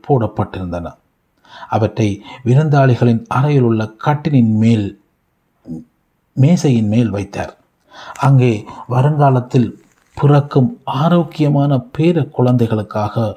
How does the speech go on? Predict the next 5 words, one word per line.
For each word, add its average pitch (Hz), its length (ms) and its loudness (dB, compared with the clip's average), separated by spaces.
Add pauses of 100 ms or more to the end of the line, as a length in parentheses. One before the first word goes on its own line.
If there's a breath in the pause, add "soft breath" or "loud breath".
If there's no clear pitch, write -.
(500 soft breath)
ஒரு 135 200 4
நாளுக்கு 113 460 0 (180)
இருமுறை 120 500 0
வணங்கினார். 90 560 -10 (680 loud breath)
சுகுமாருடன் 101 640 0